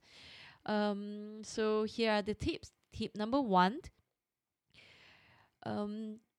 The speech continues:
really choose something that you want to do. Think about it. No matter how, you know, if money and time is not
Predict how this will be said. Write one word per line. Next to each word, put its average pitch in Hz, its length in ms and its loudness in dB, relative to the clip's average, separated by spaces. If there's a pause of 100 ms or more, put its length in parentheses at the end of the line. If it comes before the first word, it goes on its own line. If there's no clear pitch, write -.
(140)
really 330 260 0
choose 262 220 -2
something 196 560 -2
that 180 180 -4
you 165 140 -4
want 160 400 -2
to - 160 -10
do. 98 320 -10 (300)
Think 247 160 -4
about 139 260 -2
it. 135 100 -6
No 202 200 0
matter 202 300 0
how, 214 840 -2 (360)
you 175 80 -4
know, 170 180 -2
if 175 180 -2
money 180 480 0
and 156 160 -6
time 165 440 -4
is - 340 -8 (300)
not 170 400 -6